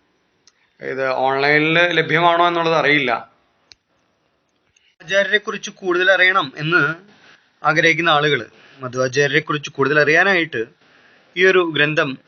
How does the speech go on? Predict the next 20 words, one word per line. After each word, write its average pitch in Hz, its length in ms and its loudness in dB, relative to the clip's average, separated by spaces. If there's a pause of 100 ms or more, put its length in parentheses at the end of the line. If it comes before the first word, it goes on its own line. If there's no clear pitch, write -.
(140)
പഠിച്ചാൽ 131 280 -2
മതിയാകും. 113 420 -6 (360)
തീർച്ചയായിട്ടും 147 460 0
ഇത് 151 80 0
വാങ്ങിക്കുക. 139 640 0 (1040)
ആ, 123 100 -10 (540)
ഇത്, 143 580 -2
ആ, 139 180 2
ഇസ്കോൺ 151 600 0
കേന്ദ്രങ്ങളിൽ, 170 560 2
ചില 127 220 -2
ഇസ്കോൺ 156 440 -2
കേന്ദ്രങ്ങളിൽ 170 420 0
ലഭ്യമാണെന്ന് 160 580 0
അറിയുന്നു. 151 380 -2 (960)
ആ, - 40 -12 (720)
എന്നാലും 135 360 -2
അത് 156 240 2
അത്ര - 360 -2
ഉറപ്പെനിക്കില്ല. 156 1120 0